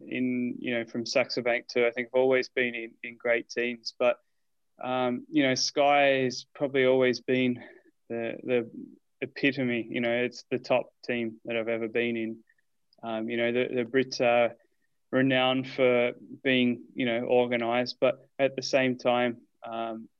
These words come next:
you know, Trek Segafredo, I think Trek Bikes were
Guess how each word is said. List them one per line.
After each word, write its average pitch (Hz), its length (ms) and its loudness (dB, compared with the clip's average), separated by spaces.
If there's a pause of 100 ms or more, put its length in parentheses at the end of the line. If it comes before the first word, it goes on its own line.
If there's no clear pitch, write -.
(320)
you 127 100 -2
know, 120 160 -4
Trek 139 220 -4
Segafredo, 123 800 2 (960)
I 127 60 -4
think 143 200 0
Trek 135 340 0
Bikes 131 640 0
were 123 280 4